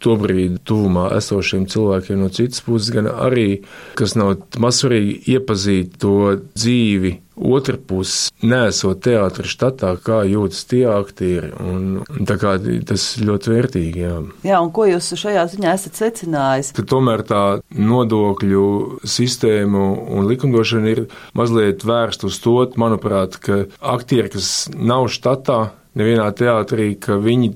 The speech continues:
Speaker 1: tiek kaut kā no valsts puses uzlūkot kā otrās šķiras aktieri, kas daudzos gadījumos, manuprāt, absolūti neatbilst, eh, patiesībai.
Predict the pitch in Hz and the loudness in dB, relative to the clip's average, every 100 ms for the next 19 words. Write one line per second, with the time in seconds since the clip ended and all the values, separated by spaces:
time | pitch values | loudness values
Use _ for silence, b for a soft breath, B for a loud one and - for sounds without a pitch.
0 | - 127 120 - 107 98 - 113 104 - | -2 0 0 -2 -4 -2 -2 0 0 -4
1 | B 98 98 107 120 135 - - 123 127 | B -2 0 2 2 0 -4 0 0 0
2 | 117 - - - 131 127 113 101 - 98 | -4 -4 -4 0 2 4 2 2 0 -2
3 | - 101 120 131 120 87 - - 104 98 | 0 2 2 0 -2 -2 -4 -6 -6 -6
4 | 95 98 - 95 95 - 101 95 - - | -4 -6 -4 -6 -6 -6 -6 -4 -6 -8
5 | - 98 107 123 117 98 98 117 117 107 | -4 0 0 2 0 0 0 2 2 2
6 | 101 98 - 107 101 104 104 95 - 107 | 2 0 0 0 0 0 0 0 -2 -4
7 | - 107 95 92 107 98 90 95 92 - | -2 0 0 0 0 0 0 0 -2 -4
8 | - 95 - 110 92 82 - - 78 | -2 -2 0 -2 -2 -4 -6 -8 -8